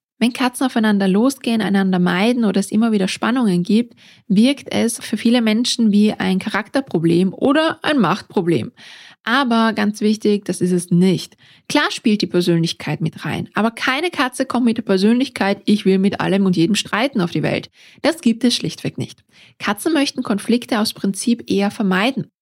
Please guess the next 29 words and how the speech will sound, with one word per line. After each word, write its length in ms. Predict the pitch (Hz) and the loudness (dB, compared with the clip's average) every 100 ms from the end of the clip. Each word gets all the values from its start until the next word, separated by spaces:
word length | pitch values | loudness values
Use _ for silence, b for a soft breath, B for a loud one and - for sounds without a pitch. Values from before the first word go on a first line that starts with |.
| _ | _
Außer 220 | 247 311 | -2 -2
sie 160 | 339 311 | 0 2
lassen 400 | 262 190 262 277 | 2 0 -2 -2
sich 180 | 180 214 | -2 0
eben 140 | 165 | 0
nicht 200 | 165 170 | 0 -2
vermeiden 580 | - 175 180 180 196 - - | -2 0 0 0 -2 -4 0
oder 320 | 254 330 330 | 2 4 2
die 100 | 320 | -2
Katze 300 | - 233 247 | -6 -4 -2
hat 120 | 226 | -2
gelernt, 360 | 214 190 190 214 | -2 0 0 -2
dass 100 | 240 | -2
ihre 160 | 202 | -2
Bedürfnisse 720 | 170 170 170 170 180 202 208 208 | 0 0 0 0 -4 -2 0 2
nur 460 | 180 180 190 220 | 4 4 4 2
so 280 | 220 170 170 | 0 -2 -2
erfüllt 420 | 220 - 202 233 | -4 -2 -2 0
werden. 420 | 220 - - - _ B B B B | -2 -4 -6 -10 _ B B B B
Und 140 | - 196 | 0 2
da 140 | 208 | 0
sind 160 | 240 285 | -2 -2
wir 120 | 294 | -2
schon 220 | - 247 | 0 0
bei 60 | 247 | 0
einem 240 | 226 214 | 0 -2
ganz 460 | 214 233 302 320 - | -2 0 0 -4 0
wichtigen 500 | 285 294 277 247 240 | 0 0 -4 -2 -4
Punkt, 400 | - 269 214 | 0 0 0